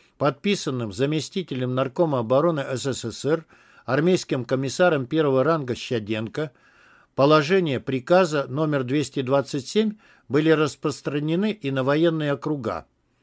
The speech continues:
В приказе говорилось: «Народный комиссар обороны товарищ Сталин в приказе номер двести двадцать семь указал – что главной причиной наших временных неудач на фронте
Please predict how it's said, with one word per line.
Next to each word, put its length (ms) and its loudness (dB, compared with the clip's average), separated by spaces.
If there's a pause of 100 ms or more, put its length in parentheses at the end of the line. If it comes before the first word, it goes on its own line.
(300)
В 40 -20
приказе 440 4
говорилось: 720 2 (720)
«Народный 480 4
комиссар 500 0
обороны 520 2
товарищ 500 2
Сталин 500 -4 (320)
в 40 -20
приказе 480 4
номер 280 -2
двести 340 -2
двадцать 440 0
семь 260 2
указал – 680 0 (280)
что 200 -4
главной 420 4
причиной 540 -2
наших 440 -2
временных 500 -2
неудач 400 -4
на 140 -4
фронте 540 -4